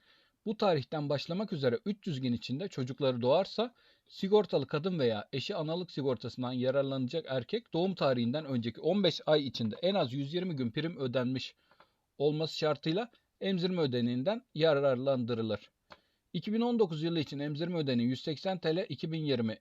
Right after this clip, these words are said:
iki yüz iki T L, iki bin yirmi bir iki yüz otuz iki, iki bin yirmi iki yılında ise üç yüz on altı T L olarak belirlenmiştir.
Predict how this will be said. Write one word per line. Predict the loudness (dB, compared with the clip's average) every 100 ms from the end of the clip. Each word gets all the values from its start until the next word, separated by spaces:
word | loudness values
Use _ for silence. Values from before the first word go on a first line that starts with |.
| -8
iki | -8 -6
yüz | -6
iki | -4 -6
T | -2 -2
L, | -2 -4
iki | -10 -6
bin | -4
yirmi | -2 -2 0 0
bir | -2 -4 _
iki | -10 -6 -6
yüz | -2
otuz | -4 -4 -8
iki, | -4 -4 -4 _ _ _ -8
iki | -4 -2 0
bin | 0
yirmi | 0 0 -2
iki | -2
yılında | 0 2 2 0
ise | -2 -6
üç | -8 -8
yüz | -6
on | -2
altı | -2 -2 -8
T | -4 -2
L | 0
olarak | -2 -2 -2 -2
belirlenmiştir. | -2 0 0 0 -2 -8 -14 -16